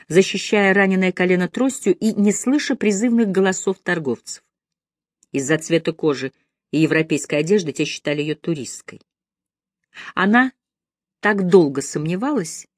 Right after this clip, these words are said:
прежде чем совершить этот необратимый шаг, что опоздала на целый час. К счастью, это был Египет, а Аталан — араб, для которого время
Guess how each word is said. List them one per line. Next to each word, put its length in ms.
прежде 300
чем 140
совершить 520
этот 240
необратимый 600
шаг, 380
что 220
опоздала 840
на 100
целый 300
час. 500
К 60
счастью, 380
это 100
был 140
Египет, 520
а 200
Аталан — 640
араб, 500
для 160
которого 400
время 400